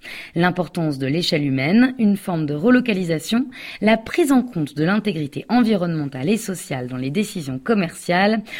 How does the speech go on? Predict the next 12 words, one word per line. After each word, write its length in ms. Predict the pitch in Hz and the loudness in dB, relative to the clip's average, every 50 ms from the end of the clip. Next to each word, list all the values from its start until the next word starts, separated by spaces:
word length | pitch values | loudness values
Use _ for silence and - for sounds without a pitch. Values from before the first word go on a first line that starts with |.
| - - - - | -16 -14 -6 0
autant 320 | 262 277 262 - 285 285 | 0 0 4 4 6 6
de 140 | 254 208 220 | 6 6 4
concepts 640 | 214 - - 208 196 - - - 160 190 185 - - - - - - _ | 0 0 -2 -2 -2 -2 0 0 0 0 0 -4 -18 -20 -18 -20 -18 _
qui 140 | - - 254 | -2 -2 -2
s'appliqueraient 640 | 247 - 190 170 - - 147 - - - 190 285 - - | 0 0 -2 -2 -4 -10 -12 -10 -4 -4 -4 -2 -2 0
aussi 500 | 208 214 196 - - - 214 240 240 - - | 0 0 0 0 -2 -2 -2 -2 -2 -2 -2
au 100 | 220 196 | -2 0
monde 380 | 165 147 135 143 175 185 - - - | 0 0 -2 -2 -2 -4 -6 -8 -8
de 140 | 156 160 147 | -4 -4 -4
la 100 | 135 127 | -4 -4
culture 360 | - 175 170 - 226 214 170 | -6 -8 -4 -2 -2 -2 -2
d'après. 380 | 151 143 - - - - - | -2 -6 -8 -18 -20 -20 -20